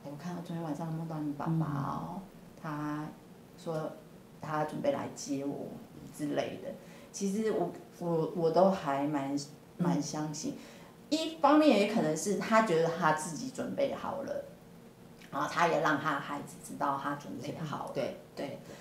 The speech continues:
Speaker 1: 然后就是看到可能已经过往的，已经过-，过世的亲人啊，就是，
Speaker 2: 是。
Speaker 1: 就是准备来接他。
Speaker 2: 是。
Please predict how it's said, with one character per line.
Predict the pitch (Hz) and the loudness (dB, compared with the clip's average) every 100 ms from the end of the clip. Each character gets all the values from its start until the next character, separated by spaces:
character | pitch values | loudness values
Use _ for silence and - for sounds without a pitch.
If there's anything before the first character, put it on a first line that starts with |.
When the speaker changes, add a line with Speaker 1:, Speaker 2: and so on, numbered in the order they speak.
| - - | -14 -4
Speaker 1:
然 | 135 | -2
后 | 156 147 135 | 0 2 2
就 | 165 | 0
是 | 147 - - | -4 -6 -10
看 | - 180 151 | 2 4 4
到 | 165 147 - | 4 4 2
可 | 147 | -2
能 | 139 | 0
已 | 147 147 | 0 -2
经 | - 139 139 143 147 - - | -2 0 2 0 0 -6 2
过 | 170 | 4
往 | 147 135 | 4 0
的， | 147 143 - - | 0 -2 -2 -4
已 | 143 | -2
经 | 156 160 | -2 0
过-， | 185 160 151 - - - - | 2 4 2 -2 -12 -8 2
过 | 190 151 | 4 4
世 | - 170 147 | 2 0 -2
的 | |
亲 | - - 139 - | -4 -4 -4 -2
人 | - | -4
啊， | 143 147 | 0 2
就 | 143 | 2
是， | |
Speaker 2:
是。 | 139 151 139 120 | 0 0 -2 -2
Speaker 1:
就 | - 151 | -2 -2
是 | 151 147 131 - | 0 0 0 0
准 | 139 | 2
备 | 139 143 | 2 0
来 | 147 143 | -2 -8
接 | - - - | -8 -8 -8
他。 | - - | -8 -8
Speaker 2:
是。 | 143 | -6